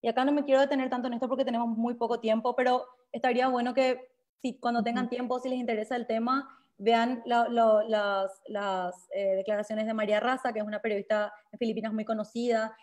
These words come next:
Speaker 1: el caso de Mariel Franco, que es una mujer que fue asesinada, activista feminista política, em, y el tema de Gauri Langesh, que de hecho fue asesinada, o sea, recibió amenazas online de que iba a ser asesinada,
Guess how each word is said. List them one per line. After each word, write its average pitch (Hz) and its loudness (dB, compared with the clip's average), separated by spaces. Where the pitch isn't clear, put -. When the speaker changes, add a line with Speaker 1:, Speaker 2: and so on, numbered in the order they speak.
Speaker 1:
el 220 -2
caso 220 0
de 240 0
Mariel 233 2
Franco, 247 -2
que 226 -4
es 214 -4
una 220 -2
mujer 214 -2
que - -20
fue 240 2
asesinada, 220 -2
activista 214 -6
feminista 208 -6
política, 220 -4
em, 214 0
y 254 2
el 233 4
tema 240 2
de 240 4
Gauri 226 6
Langesh, 226 2
que 240 4
de 214 2
hecho 226 -6
fue 247 2
asesinada, 202 -2
o 214 -12
sea, 180 -2
recibió 214 0
amenazas 220 0
online 214 0
de 220 -2
que 208 -2
iba 208 2
a 202 0
ser 214 2
asesinada, 240 -2